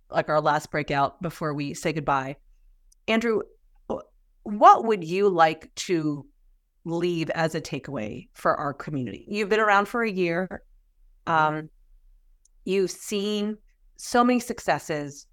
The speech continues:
Speaker 1: You've also talked with people who maybe sometimes need a little bit of a push. We all need a push, by the way.
Speaker 2: Mm-hmm.
Speaker 1: So what
Speaker 2: Sure.
Speaker 1: would you say to us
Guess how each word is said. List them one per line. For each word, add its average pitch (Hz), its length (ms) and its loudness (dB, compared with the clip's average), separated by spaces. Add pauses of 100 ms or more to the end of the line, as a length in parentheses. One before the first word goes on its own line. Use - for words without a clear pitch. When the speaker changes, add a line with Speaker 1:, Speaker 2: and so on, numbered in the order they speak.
(180)
Speaker 1:
You've 202 120 0
also 254 240 8
talked 202 240 2
with 196 120 -4
people 175 380 2
who 202 180 -2
maybe 214 260 4
sometimes 277 400 0
need 262 140 2
a 269 60 2
little 254 180 0
bit 262 100 -2
of 254 100 -2
a 247 60 -4
push. - 320 2
We 208 100 0
all 180 140 6
need 151 140 -2
a 135 60 -4
push, - 240 -8
by 117 120 -4
the 110 80 -8
way. 82 260 -8
Speaker 2:
Mm-hmm. 147 140 -14 (380)
Speaker 1:
So 254 200 6
what 247 240 6
Speaker 2:
Sure. - 80 2
Speaker 1:
would 392 120 0
you 392 100 2
say 165 260 0
to - 140 -2
us - 440 -8